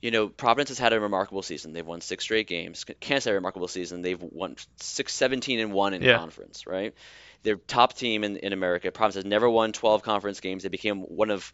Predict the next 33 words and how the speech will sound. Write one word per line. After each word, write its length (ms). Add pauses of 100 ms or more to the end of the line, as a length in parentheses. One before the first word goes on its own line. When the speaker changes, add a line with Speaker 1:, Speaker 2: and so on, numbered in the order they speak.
(140)
Speaker 1:
five 360
teams 360
ever 320
to 120
win 240
fi-, 260
to 120
beat 140
five 320
ranked 200
teams 240
in 80
the 60
same 340 (100)
m-, 220
calendar 460
month. 440 (360)
Like, 100
it's 80
been 120
a 40
remarkable 480
season, 480
i-, 140 (100)
incredible 480
for 100
both 240
teams. 380 (540)
And 180
yet, 220
what, 140 (300)
uh, 140
it, 100